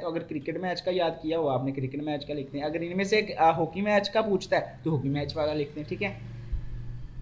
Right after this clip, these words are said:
तो फ़र्ज़ कर लें cricket match का पूछता है, आपने ये नहीं याद किया, आपने sports and games याद किया तो आप लोग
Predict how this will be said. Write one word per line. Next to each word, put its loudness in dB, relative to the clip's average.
तो -2
फ़र्ज़ 0
कर 4
लें 0
cricket 2
match 4
का 2
पूछता 0
है, 6
आपने 4
ये 2
नहीं 0
याद 4
किया, 4
आपने 4
sports -4
and -2
games -2
याद 4
किया 0
तो 0
आप -2
लोग -6